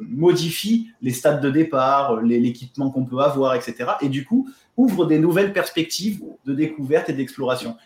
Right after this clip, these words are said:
Et je trouvais ça assez, euh, assez sympa et assez bien amené et, euh, très bien i-, illustré par, euh, Xavier Desbarras. Euh, les illustrations, ben, que Marc a montrées, euh, sont, sont, sont vraiment, euh, très, euh, pulp, très, euh,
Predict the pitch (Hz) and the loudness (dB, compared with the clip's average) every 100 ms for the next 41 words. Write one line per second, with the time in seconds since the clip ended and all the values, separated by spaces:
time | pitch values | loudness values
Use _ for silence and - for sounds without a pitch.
0 | _ 113 - 139 135 165 160 160 156 135 | _ -14 -6 -4 -2 0 0 0 0 2
1 | 117 127 131 143 135 151 151 127 - 131 | 2 0 -4 -4 -4 0 0 0 -2 -2
2 | 135 123 123 151 - - _ - 127 123 | 0 0 0 -2 -6 -18 _ -6 0 4
3 | 117 113 - 160 165 156 147 - - 127 | 2 2 -4 -2 0 0 0 -2 -6 -8
4 | 135 - - 151 131 117 113 110 107 - | -6 -8 -8 -6 -4 -2 -2 -4 -8 -4
5 | 127 123 139 127 117 120 143 - - _ | -4 -2 -4 -2 0 0 -2 -4 -14 _
6 | _ _ - 117 110 113 113 117 131 - | _ _ -6 -4 -2 0 0 -2 -6 -4
7 | 123 - 127 107 - 104 101 110 113 113 | -6 -4 -4 -4 -6 -8 -6 -6 -4 -4
8 | 101 104 - 131 139 _ _ - 95 95 | -4 -8 -12 -12 -12 _ _ -12 -12 -10
9 | 98 98 - - - - 214 156 120 139 | -12 -12 -10 -10 -10 -10 -8 0 2 4
10 | 269 101 - - - - - 135 127 107 | 2 0 -4 -20 -18 -14 0 4 6 4
11 | - 147 143 143 110 - - 131 127 113 | 2 2 2 2 -4 -6 -2 0 2 2